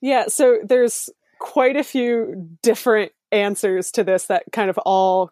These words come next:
come together, which is what led me to do it. So the start of twenty eighteen was actually when I first heard about no spend challenges. I follow several YouTubers in the kind of zero waste, low impact living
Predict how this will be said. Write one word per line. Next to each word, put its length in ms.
come 220
together, 360
which 160
is 100
what 160
led 240
me 180
to 120
do 180
it. 160
So 560
the 140
start 360
of 140
twenty 340
eighteen 720
was 200
actually 360
when 100
I 80
first 500
heard 280
about 320
no 180
spend 320
challenges. 640
I 140
follow 540
several 720
YouTubers 1040
in 380
the 380
kind 180
of 240
zero 480
waste, 720
low 600
impact 580
living 640